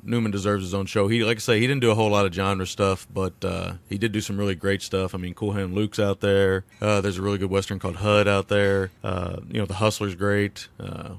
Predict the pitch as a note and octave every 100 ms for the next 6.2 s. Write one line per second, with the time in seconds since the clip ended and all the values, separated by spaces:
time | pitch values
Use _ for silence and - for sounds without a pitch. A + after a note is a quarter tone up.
0 | F#2 G2 F2+ G#2 G2 - F#2+ F2 F#2+ E2+
1 | F#2 F2+ G2 F2 - F#2 F2 - G#2 G2+
2 | G2+ F#2+ F#2 G2 F#2 G2 - F#2 F2+ F2+
3 | F#2 F2+ F2+ F#2 F2 F2 F#2+ F2+ E2 E2+
4 | E2 - F#2 F#2+ F#2 F2+ - E2+ E2+ E2
5 | F#2 D#2+ F2 - E2+ - F2 E2 D#2+ -
6 | -